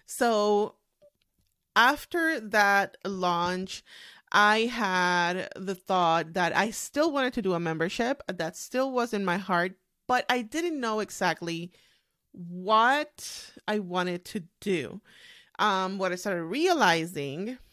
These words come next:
by talking more to my people, being more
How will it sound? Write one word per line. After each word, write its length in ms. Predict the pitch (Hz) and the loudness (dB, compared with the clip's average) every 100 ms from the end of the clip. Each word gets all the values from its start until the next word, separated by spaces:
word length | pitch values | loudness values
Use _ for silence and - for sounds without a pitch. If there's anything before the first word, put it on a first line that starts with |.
| _ | _
by 400 | 208 175 151 165 175 | -8 -4 -4 -4 -6
talking 500 | - 233 240 226 208 | 2 4 4 0 0
more 280 | 185 165 165 | 0 0 0
to 120 | - | -4
my 160 | 170 147 | -6 -6
people, 360 | 143 143 170 | -10 -12 -12
being 440 | 160 196 233 226 196 | -8 -6 -4 -4 -4
more 380 | 180 190 185 | -2 -2 -2